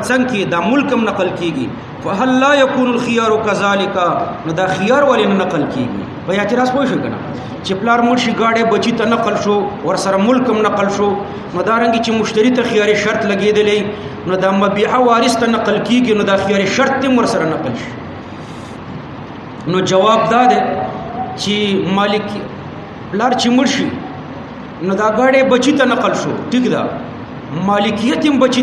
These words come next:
ته نقل شو، خو ګاډی قصدن نقل شو، مالکیت ضمناً نقل شو. صحیح شو؟ عین قصدن نقل شو، او دا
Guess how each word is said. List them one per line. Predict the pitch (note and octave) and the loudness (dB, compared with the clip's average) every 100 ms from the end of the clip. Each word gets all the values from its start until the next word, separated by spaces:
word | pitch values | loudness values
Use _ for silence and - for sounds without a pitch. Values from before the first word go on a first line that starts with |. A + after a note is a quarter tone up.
| B3 | 2
ته | A3 | 2
نقل | G#3 F3+ - | 0 -2 -2
شو، | D3 A2+ - | -4 -4 -6
خو | F#3+ F#3+ | -4 0
ګاډی | G#3 A#3+ A#3 A#3 | 2 2 2 0
قصدن | G3 - A#3 A3 | -2 0 0 0
نقل | A3 G#3+ F#3+ - | 0 0 0 0
شو، | G3+ G3+ D3+ F#3 | 0 0 0 0
مالکیت | G3 G3 G3 A#3+ B3+ C4+ C#4+ - | 2 2 0 0 2 2 2 2
ضمناً | F3+ F3+ G3 G3+ F3+ | 0 0 0 0 0
نقل | D#3+ D#3 C3+ A#2+ | -2 -2 -4 -6
شو. | A#2+ - - - - - - - | -8 -8 -12 -12 -14 -14 -14 -8
صحیح | G3+ G3+ | -4 -4
شو؟ | G3+ G3 - - - - - - - - - | -4 -6 -10 -12 -12 -14 -14 -14 -14 -14 -8
عین | A2+ F3 B3+ C#4+ C#4 C#4+ C#4+ C#4+ - - - - | -2 2 4 4 4 2 0 -6 -10 -10 -10 -6
قصدن | F3 - G#3+ B3 G3+ | -4 -4 0 0 2
نقل | F#3 E3+ D3 | 0 -2 -4
شو، | C3+ G2+ - - - - E3+ | -6 -8 -10 -12 -14 -10 -2
او | F3+ F3+ | 0 2
دا | F#3+ | 2